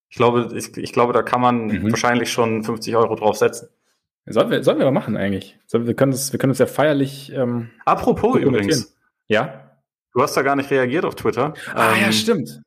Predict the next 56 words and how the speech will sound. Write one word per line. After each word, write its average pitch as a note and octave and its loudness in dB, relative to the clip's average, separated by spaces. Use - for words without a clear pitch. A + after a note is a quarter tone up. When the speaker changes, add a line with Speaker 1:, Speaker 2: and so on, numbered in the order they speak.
Speaker 2:
Stimmt, C3+ -2
ich A#2+ -6
bin F3 0
bei D3+ 2
Speaker 1:
ich - 0
hab F3+ 2
Speaker 2:
Twitter E3 0
Speaker 1:
da F3 4
Speaker 2:
ein D#3+ 4
bisschen D3+ 2
Speaker 1:
eine D3 0
gewisse D3+ 0
Speaker 2:
schüchtern. B2 2
Speaker 1:
Wette - -2
gegen D3 -2
dich D3+ -2
ja D#3 2
bereits B2+ 0
gewonnen. E3 -4
Speaker 2:
Ja, A#2 -4
das C#3 -4
ist - -8
korrekt. C3 -4
Speaker 1:
Es - -6
war B2+ 2
tatsächlich D3+ 2
Speaker 2:
Ich, D3 -8
was D3+ 2
Speaker 1:
das D3 0
erste - -2
Spiel. G#2 -4
Hat B2 2
uns, C3 -2
Speaker 2:
Es C#3+ 4
Speaker 1:
und C#3+ 2
Speaker 2:
war D3 4
Speaker 1:
das D3+ 0
war C#3 4
Speaker 2:
tatsächlich C3+ 2
Speaker 1:
sogar A#2 2
der A#2+ 4
erste - -2
Wurf. A#2 -2
Das, - 2
Speaker 2:
Ja. - -2
Speaker 1:
äh, - 2
hat E3 2
uns - 0
Speaker 2:
<laughs> - -20
Speaker 1:
nicht, - -4
nicht, - -4
äh, A2 2
Speaker 2:
Ja. G2+ 0
Speaker 1:
wahnsinnig G2 0
überrascht, G2 0
oder? B2 0